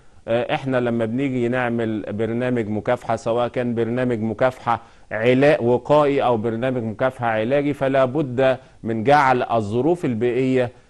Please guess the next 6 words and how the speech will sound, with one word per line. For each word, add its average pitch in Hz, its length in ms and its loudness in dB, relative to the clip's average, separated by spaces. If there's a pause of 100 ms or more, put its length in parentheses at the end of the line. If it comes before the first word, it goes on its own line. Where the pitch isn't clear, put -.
(140)
آه، 110 200 2
تكون، 135 720 2
آه، 107 560 -2
في 135 580 2
صالح 156 560 4
العائل 127 680 2